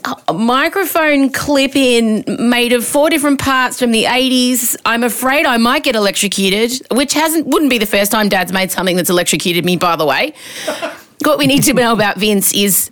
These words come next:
my mum and dad are quite well off, but my dad's hobby is to get electrical equipment from the side of the road and rebuild it to be better than the original, ignoring all codes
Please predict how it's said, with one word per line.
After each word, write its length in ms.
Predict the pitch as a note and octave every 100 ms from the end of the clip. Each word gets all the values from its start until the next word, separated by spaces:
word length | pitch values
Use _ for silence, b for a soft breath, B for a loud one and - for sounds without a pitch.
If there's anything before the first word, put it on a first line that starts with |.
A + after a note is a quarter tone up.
| -
my 240 | C4 F4 A#4+
mum 160 | B3+
and 60 | G#3
dad 200 | G3+ F3+
are 80 | F3+
quite 300 | - G#3 -
well 180 | F3+ G3
off, 280 | A3 F#3+ -
but 180 | G#3
my 200 | G#3 G#3 A3+
dad's 340 | C4 B3 G3+
hobby 400 | G#3 G3+ G3 G3
is 100 | F3+
to 120 | - F#3
get 220 | G3+ G#3
electrical 420 | A3 F3+ - G#3+
equipment 380 | F3+ A3+ F3 G3
from 140 | G#3
the 40 | F#3+
side 280 | A3 F#3
of 80 | F#3+
the 100 | F#3+
road 340 | F#3 F#3 F3+ E3
and 240 | F#3+ F#3+ F3+
rebuild 420 | F#3+ F3 E3 G3
it 300 | D#4+ G#3+ -
to 140 | A3+
be 140 | F3+ E3
better 380 | D3 D3 C#3 -
than 120 | F#3
the 140 | F3+ E3
original, 540 | E3 G3+ F#3+ E3 E3 B B B B -
ignoring 400 | G3 G#3 G#3 G3+
all 160 | G#3+ C4
codes 720 | G3 F3+ G#3+ - - -